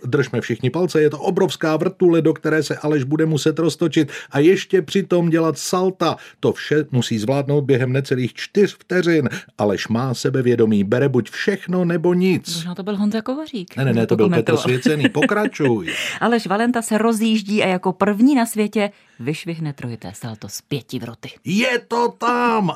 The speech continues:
Speaker 1: Asi takhle křičel tenkrát Petr Svěcený. Aleš Valenta to skočil, to snad není možné. A dodal:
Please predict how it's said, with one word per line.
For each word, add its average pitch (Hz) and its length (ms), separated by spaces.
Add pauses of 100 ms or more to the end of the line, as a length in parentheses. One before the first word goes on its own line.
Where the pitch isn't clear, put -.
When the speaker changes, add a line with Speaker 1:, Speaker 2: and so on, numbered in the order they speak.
Speaker 1:
Asi 113 220
takhle 117 380
křičel 131 480
tenkrát 107 460
Petr 110 280
Svěcený. 110 520 (120)
Aleš 208 380
Valenta 208 460
to 196 180
skočil, 196 760
to 208 160
snad 190 340
není 196 280
možné. 151 640 (560)
A 98 120
dodal: 180 420